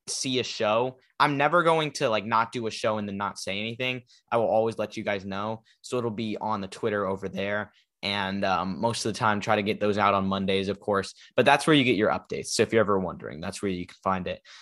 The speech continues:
At S G Sports Talk. Actually, why am I, I don't know why I'm plugging that. That is a dead account 'cause I moved off of YouTube. So I guess instead you can follow me on Colorcast. Just download that app.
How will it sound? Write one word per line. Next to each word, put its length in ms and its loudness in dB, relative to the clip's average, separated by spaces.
At 160 6
S 200 4
G 100 0
Sports 420 0
Talk. 400 4
Actually, 320 0
why 240 -2
am 100 2
I, 160 0
I 20 2
don't 120 2
know 60 2
why 80 4
I'm 80 0
plugging 320 -2
that. 160 -2
That 120 4
is 140 -8
a 60 -4
dead 200 2
account 380 2
'cause 220 4
I 120 6
moved 280 4
off 200 6
of 80 -2
YouTube. 480 2
So 140 6
I 40 8
guess 240 4
instead 560 2
you 120 -4
can 160 -6
follow 480 6
me 180 -2
on 140 -4
Colorcast. 800 2
Just 200 -6
download 360 6
that 180 4
app. 320 0